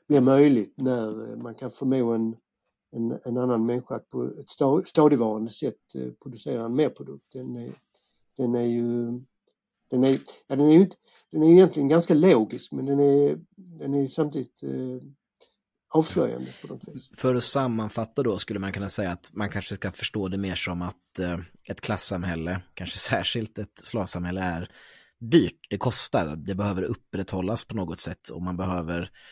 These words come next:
Speaker 2: ja, kunna stadigt producera en, eh, en merprodukt för att, ja, ha råd för att kontrollera andra människor, och det är logiskt då i och med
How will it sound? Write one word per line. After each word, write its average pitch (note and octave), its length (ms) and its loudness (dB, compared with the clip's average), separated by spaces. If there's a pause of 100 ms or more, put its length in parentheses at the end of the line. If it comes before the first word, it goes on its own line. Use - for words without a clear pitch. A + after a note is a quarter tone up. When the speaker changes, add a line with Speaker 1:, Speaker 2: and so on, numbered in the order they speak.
(560)
Speaker 2:
ja, F2+ 120 -2
kunna G#2 220 -4
stadigt F#2+ 400 0
producera F2 520 -4
en, E2 260 -6
eh, E2 180 -6 (320)
en G2+ 140 -2
merprodukt F#2 560 -2
för E2+ 340 -6
att, G2 80 -10 (360)
ja, E2 200 -8 (240)
ha - 300 -6
råd G#2 420 0
för - 160 -6
att - 60 -10
kontrollera F2+ 480 -6
andra E2+ 200 -6
människor, F#2+ 540 -2
och G2+ 140 -4
det G2+ 140 0
är F#2+ 60 -2
logiskt F#2 460 -4
då F2 140 -6
i F2 100 -8
och E2+ 60 -8
med E2+ 200 -8